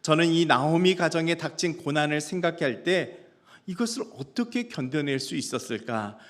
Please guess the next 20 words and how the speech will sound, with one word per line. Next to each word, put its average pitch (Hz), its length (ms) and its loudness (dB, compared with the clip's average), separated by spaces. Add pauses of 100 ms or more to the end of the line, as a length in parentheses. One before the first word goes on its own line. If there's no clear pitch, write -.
(140)
도무지 233 500 0
짐작이 131 540 -2
안 95 180 -8
갑니다. 104 440 -16 (680)
여러분, 139 240 2
오늘 151 260 4
말씀의 165 640 2
배경을 143 440 0
한번 131 200 -4
생각해 156 460 -4
보세요. 117 340 -10 (340)
베들레헴 185 640 4
땅에 175 300 4
기근이 185 560 2
찾아와서 170 840 2 (240)
엘리멜렉과 170 1040 4
나오미가 151 1000 2
모압으로 160 760 4
이민을 185 480 6
갑니다. 92 500 -10